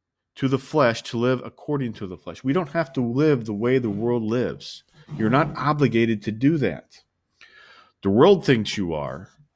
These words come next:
They try to convince you that you are, but you are not obligated to live that way. Um,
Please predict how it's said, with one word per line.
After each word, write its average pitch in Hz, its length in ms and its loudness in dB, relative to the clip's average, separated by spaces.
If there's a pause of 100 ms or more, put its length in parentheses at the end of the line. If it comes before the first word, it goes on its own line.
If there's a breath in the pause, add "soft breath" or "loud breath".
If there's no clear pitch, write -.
(1080)
They 117 100 2
try 151 200 4
to 156 80 4
convince 143 500 0
you 143 100 0
that 104 260 0
you 92 160 -2
are, 78 340 -6 (280 soft breath)
but - 120 0
you 135 220 0
are 147 60 4
not 147 220 2
obligated 101 600 0
to 92 120 -6
live 87 240 -2
that 85 200 -6
way. 71 260 -12 (2500 soft breath)
Um, 95 480 -10